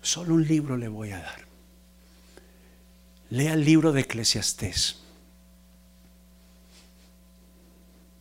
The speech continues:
Lleno de simpleza, pero de una profundidad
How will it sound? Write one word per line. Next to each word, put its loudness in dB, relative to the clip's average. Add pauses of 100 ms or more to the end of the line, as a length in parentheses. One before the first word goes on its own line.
(1400)
Lleno 0
de 0
simpleza, -4 (840)
pero -4
de -2
una -2
profundidad -8